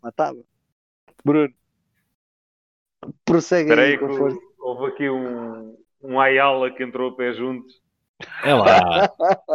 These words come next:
Speaker 3: É lá. Lá está. A hora, agora estamos aqui a gravar a esta hora, portanto são uma e dezassete da manhã.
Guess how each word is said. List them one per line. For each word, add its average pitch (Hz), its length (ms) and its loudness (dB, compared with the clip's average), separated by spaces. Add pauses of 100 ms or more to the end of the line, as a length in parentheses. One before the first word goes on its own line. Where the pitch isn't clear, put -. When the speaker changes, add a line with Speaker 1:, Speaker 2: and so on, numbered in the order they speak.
Speaker 3:
É 131 80 4
lá. 107 200 2 (1900)
Lá 104 160 0
está. 104 240 2
A 101 80 2
hora, 107 220 6
agora 107 180 4
estamos 107 240 0
aqui 101 160 -4
a - 20 2
gravar 101 260 2
a 107 40 4
esta 101 220 0
hora, 104 300 4 (420)
portanto 104 260 -4
são 101 240 -2
uma 107 440 0
e 101 120 -2
dezassete 95 840 -2
da 95 160 -4
manhã. 95 560 -2